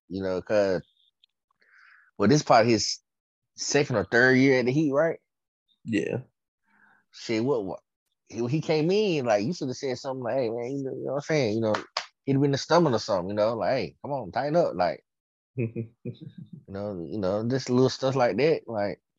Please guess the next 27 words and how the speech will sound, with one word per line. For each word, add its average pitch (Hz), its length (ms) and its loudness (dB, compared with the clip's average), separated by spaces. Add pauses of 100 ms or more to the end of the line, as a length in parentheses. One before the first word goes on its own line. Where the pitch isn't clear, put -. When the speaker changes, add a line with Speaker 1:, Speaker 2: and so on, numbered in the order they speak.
(1120)
Speaker 1:
you 117 140 -2
wait 113 160 2
the 95 100 0
third 120 360 4
year 123 200 4
to 127 120 -6
my, 107 140 2
"Oh, 98 320 4
man, 95 300 -6
shit, 85 320 -8
you 107 100 -4
need 120 120 -2
to 110 60 -2
lose 107 160 2
a 110 40 0
little 110 140 4
bit 101 200 -2
of 104 60 0
weight 127 220 2
and 62 120 -12
shit." 78 340 -12
Like, 67 240 -10 (1080)
damn, 92 320 -4
like, 69 180 -4
come 139 160 -4
on 117 180 2
now. 110 220 0